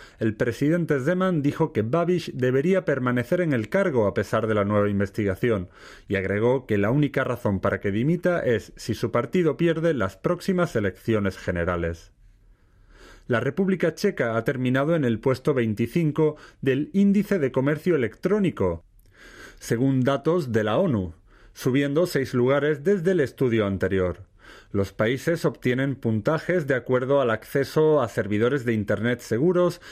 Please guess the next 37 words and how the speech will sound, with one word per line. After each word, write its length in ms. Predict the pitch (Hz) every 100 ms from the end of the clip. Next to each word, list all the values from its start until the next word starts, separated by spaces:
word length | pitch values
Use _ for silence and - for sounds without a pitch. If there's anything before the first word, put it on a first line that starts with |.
| -
la 180 | 123 117
confiabilidad 760 | 127 123 127 120 123 143 196
de 140 | 175 160
los 120 | 127
servicios 460 | - 113 127 135 -
postales, 640 | 101 - 143 139 147 143 -
el 140 | 98
porcentaje 720 | 101 98 - 98 127 123 123
de 100 | 117
la 140 | 110
población 520 | 104 110 113 - 185 151
que 100 | 120
se 120 | 110
conecta 380 | 104 110 107 113
a 40 |
Internet 580 | 110 104 104 127 131 - - - -
y 60 | 143
la 100 | 185
existencia 720 | 185 196 180 185 180 170 170
de 80 | 139
un 120 | 147
proveedor 500 | 156 147 123 139 143
de 100 | 120
servicios 680 | - 104 113 117 143 135 110
de 120 | 107
dinero 360 | 104 110 120
móvil. 520 | 101 104 127 113 87 82 - - - -
Los 200 | 87 92
ocho 260 | - - 127
países 420 | 113 120 127 -
europeos 520 | 117 107 113 156 175
que 140 | - 120
forman 380 | 113 110 107
parte 280 | 104 160 156
del 200 | 107 98
top 220 | 110 113 113
diez 340 | 131 151 147